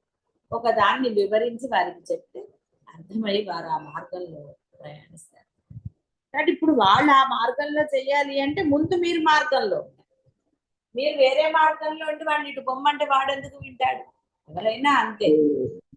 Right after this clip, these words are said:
Speaker 1: "ఆ కాదండి మీరు ఏ మార్గంలో వెళ్ళారో అది చెప్పండి" అంటారు. అందువలన ఆచరణ అనేది ఇది అసలు కష్టమైంది కానే కాదు, ఎంతో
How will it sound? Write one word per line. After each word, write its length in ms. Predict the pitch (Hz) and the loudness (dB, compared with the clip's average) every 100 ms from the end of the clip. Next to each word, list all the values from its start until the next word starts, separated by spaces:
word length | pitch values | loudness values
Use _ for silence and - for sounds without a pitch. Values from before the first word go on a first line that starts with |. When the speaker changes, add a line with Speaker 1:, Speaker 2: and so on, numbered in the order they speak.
| - | -8
Speaker 1:
"ఆ 60 | 247 | -2
కాదండి 440 | 269 269 277 330 | 2 2 0 0
మీరు 200 | 339 262 | 2 2
ఏ 100 | 254 | 2
మార్గంలో 520 | 262 254 247 247 247 240 | 2 0 0 -2 2 2
వెళ్ళారో 380 | 233 226 - 269 | 0 0 0 0
అది 160 | 254 | -4
చెప్పండి" 500 | 214 208 - 202 214 233 | -6 -8 -6 -6 -4 -4
అంటారు. 280 | 143 - _ _ _ _ _ _ - | -4 -14 _ _ _ _ _ _ -20
అందువలన 640 | - _ - - - 932 190 - - _ _ _ _ _ - | -20 _ -12 -12 -6 -4 -4 -8 -20 _ _ _ _ _ -16
ఆచరణ 560 | 156 220 240 320 311 302 | -6 -4 -2 -2 -2 -2
అనేది 460 | 269 247 262 254 196 214 - 208 | -2 -2 -2 0 2 2 -2 -4
ఇది 160 | 208 196 | 0 -2
అసలు 240 | 196 - - | -2 -12 -12
కష్టమైంది 600 | 180 - 226 226 226 214 | -12 -10 -8 -4 2 2
కానే 400 | 196 151 175 196 | 2 -2 -2 -4
కాదు, 300 | 196 180 180 180 - - _ _ _ _ _ _ - | -4 -6 -8 -14 -20 -20 _ _ _ _ _ _ -6
ఎంతో 300 | 170 - | -6 6